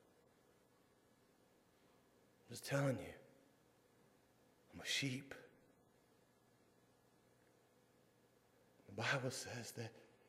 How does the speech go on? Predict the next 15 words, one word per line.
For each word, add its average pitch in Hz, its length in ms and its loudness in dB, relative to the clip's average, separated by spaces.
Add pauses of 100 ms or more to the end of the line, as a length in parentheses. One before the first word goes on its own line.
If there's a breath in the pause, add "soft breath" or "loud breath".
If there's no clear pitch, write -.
(120)
his 151 160 2
sheep, - 420 2 (2500)
they - 60 -10 (100)
hear 143 160 4
his 135 160 8
voice, - 340 -4 (1700)
and 95 80 -10
he 92 80 -8 (100)
knows 123 320 0
them, - 220 -12 (2750)
and - 120 -10
they - 40 -8
follow. - 500 -6 (1500)
It's - 120 -6
gonna 127 200 -2